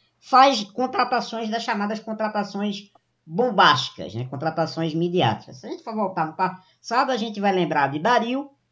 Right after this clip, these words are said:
né? No, no, com a, com a conquista no, no Campeonato Pernambucano de setenta e cinco, que foi uma contratação que teve um impacto na época nacional,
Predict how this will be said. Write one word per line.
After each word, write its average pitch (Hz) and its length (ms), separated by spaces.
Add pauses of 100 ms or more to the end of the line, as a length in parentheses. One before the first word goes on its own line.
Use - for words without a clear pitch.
(160)
né? 143 320
No, 123 320
no, 110 460
com 117 100
a, 110 180
com 120 100
a 113 100
conquista 110 500 (340)
no, 117 360
no 110 180
Campeonato 127 360
Pernambucano 117 360
de - 60
setenta 127 320
e 185 80
cinco, 180 440
que - 60
foi 131 220
uma 131 180
contratação 123 640
que - 80
teve 107 220
um 120 40
impacto 120 480
na 110 140
época 110 400 (380)
nacional, 147 960